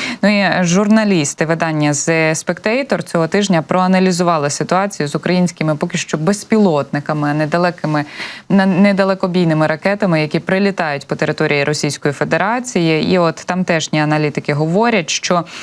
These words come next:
стратегія України вражає у хворі місця Російської Федерації. Так вони описують, е, ту, ті дії, які скеровані на завдання Російській Федерації станом на зараз якомога більшої шкоди.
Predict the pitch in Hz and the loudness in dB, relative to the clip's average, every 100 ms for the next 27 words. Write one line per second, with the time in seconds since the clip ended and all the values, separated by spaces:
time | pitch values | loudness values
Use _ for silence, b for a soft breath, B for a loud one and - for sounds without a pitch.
0 | B - - 190 196 196 180 143 151 147 | B -14 -8 -4 -2 0 0 0 -2 0
1 | 165 165 190 202 156 180 180 170 175 175 | -2 0 4 2 2 0 0 0 0 0
2 | 185 165 156 - 160 175 160 151 - - | 0 0 -2 -2 0 2 2 0 -2 -4
3 | 165 160 B B 165 170 196 185 - 156 | -4 -6 B B -4 -2 0 0 0 -2
4 | - 160 156 143 - 143 147 170 160 160 | -2 0 0 -2 -4 -4 -4 -4 -2 0
5 | 151 - 175 202 180 - 147 143 139 - | 0 0 0 0 -2 -2 -2 0 -2 -2
6 | 151 147 147 143 - 185 175 151 - 165 | 0 0 0 -4 -2 2 2 0 0 0
7 | 143 202 285 202 165 165 160 - 175 190 | 2 2 2 2 0 -2 -4 -2 0 2
8 | 175 151 156 165 160 170 160 131 135 139 | 2 2 0 0 0 2 2 -2 -4 -6
9 | - 143 - 156 180 226 - 151 - 160 | -6 -6 -4 -2 -2 -2 -4 -6 -2 -2
10 | 156 147 143 170 165 - 151 156 160 180 | 0 0 0 0 -2 -4 -4 0 0 2
11 | 165 151 B B B - 165 185 - 170 | 0 -2 B B B -2 0 0 0 0
12 | 165 - 135 131 135 | 0 -2 -2 0 -2